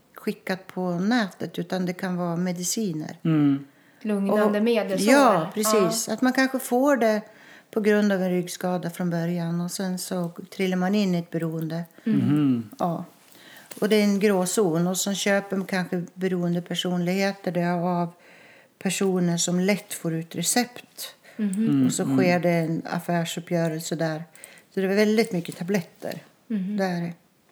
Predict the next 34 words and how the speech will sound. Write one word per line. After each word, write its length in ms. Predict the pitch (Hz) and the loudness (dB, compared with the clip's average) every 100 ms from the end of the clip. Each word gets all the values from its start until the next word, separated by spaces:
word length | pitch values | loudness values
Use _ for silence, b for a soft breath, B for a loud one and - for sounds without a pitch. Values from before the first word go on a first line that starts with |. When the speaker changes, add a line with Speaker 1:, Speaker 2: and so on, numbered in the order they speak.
| _ _ _ _ _ _ _ _ - B B B B | _ _ _ _ _ _ _ _ -14 B B B B
Speaker 1:
Sen 240 | - 247 247 | -2 2 6
har 160 | 220 | 6
vi 80 | 254 | 6
ju 60 | 240 | 4
ett 100 | - | 2
gäng 200 | 190 180 | 2 2
hemlösa 600 | 185 160 180 240 240 - | 2 2 2 2 0 -2
då. 100 | 185 - _ b b b b b - 180 | -4 -8 _ b b b b b -12 -8
Och 220 | 170 180 | -8 -4
här 100 | 196 | 0
Speaker 3:
Hur 80 | 233 | 4
många 140 | 233 247 | 6 6
Speaker 1:
berg-, 20 | 214 | 4
Speaker 3:
då? 160 | 208 180 - - 202 | 0 -2 -14 -8 -4
Speaker 1:
eh, 200 | 202 208 | 0 0
ja, 360 | 208 190 277 311 | 0 2 2 2
det 180 | 349 320 | 0 0
beror 200 | 349 339 | -2 0
ju 100 | 311 | 0
lite 200 | 294 320 | -2 -4
grann 200 | 311 285 | -2 -2
på 360 | 269 339 - 185 | -4 -14 -8 -8
det 140 | - | -6
då. 120 | 208 214 - - | -10 -12 -16 -8
Speaker 3:
Ja. 360 | 226 214 220 - _ | -4 -4 -6 -12 _
Speaker 1:
Om, 360 | 262 254 240 294 | 0 2 2 2
om 140 | 254 | 2
man 240 | 240 240 233 | 2 2 2
är, 380 | 226 220 208 | 2 2 0
eh, 260 | 208 208 202 | 0 0 0
utkastad 540 | 226 214 - 220 - 220 | -2 -4 -6 -6 -2 -2
hemifrån 520 | 240 262 277 294 294 | 2 2 2 2 2
eller 160 | 302 | 4
inte. 360 | 294 294 - | 2 0 -2